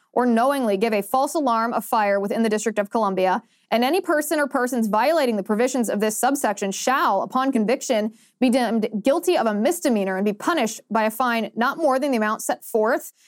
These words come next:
in twenty-two thirty-five seventy-one point oh one, or by imprisonment for not more than six months, or by both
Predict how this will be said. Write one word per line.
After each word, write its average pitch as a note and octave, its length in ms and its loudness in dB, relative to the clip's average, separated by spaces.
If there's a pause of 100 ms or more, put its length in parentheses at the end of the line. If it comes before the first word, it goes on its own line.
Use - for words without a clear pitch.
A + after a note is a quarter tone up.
(180)
in A#3+ 180 2
twenty-two B3+ 480 0
thirty-five A#3 480 0
seventy-one G#3 560 0
point C4+ 400 -4
oh A3+ 120 2
one, G#3 360 0
or D#4+ 260 2
by B3+ 140 0
imprisonment D4 760 -2 (100)
for A3 100 -2
not A3 180 -2
more B3 120 2
than G#3+ 100 -2
six - 300 -4
months, G3+ 360 -4
or B3 240 2
by B3+ 120 0
both D4+ 360 0